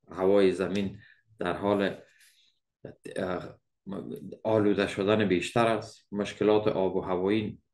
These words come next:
نباید به قیمت، اه، از دست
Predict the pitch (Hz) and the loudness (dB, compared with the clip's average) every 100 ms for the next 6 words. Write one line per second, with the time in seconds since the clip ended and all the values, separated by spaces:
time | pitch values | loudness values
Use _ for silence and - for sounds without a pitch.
0 | - 101 104 107 107 98 - 104 98 107 | -8 -4 0 0 0 -4 -6 -6 -4 -2
1 | 107 92 - _ - - _ _ _ _ | -2 -4 -10 _ -20 -20 _ _ _ _
2 | - - 92 90 87 - 95 98 - 101 | -16 -6 -4 -2 -6 -10 -10 -8 -2 -2
3 | 98 - | -2 -8